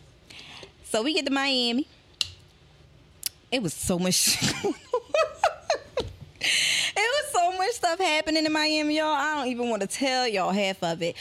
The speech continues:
but we had a good time. So me and, uh, Rika, prior to that, had hung out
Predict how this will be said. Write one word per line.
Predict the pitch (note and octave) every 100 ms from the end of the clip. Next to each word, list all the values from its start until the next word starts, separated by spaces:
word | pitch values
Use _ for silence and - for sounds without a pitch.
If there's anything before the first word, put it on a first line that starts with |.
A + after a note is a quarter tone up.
| - -
but | G#3+
we | A#3+
had | G3+
a |
good | F3 D#3+
time. | G3+ G3+ - - - - - - - - - - - -
So | B3+
me | C4+ F4 E4
and, | C#4+ -
uh, | G3+ G3 F#3
Rika, | G3+ G3 F3
prior | - G3 F#3+
to | F3+ G3+
that, | D#3+ E3 D#3+ E3 - - - - -
had | G#3 F#3 F3
hung | F#3+ F#3+ F#3
out | F3+ E3+ D#3+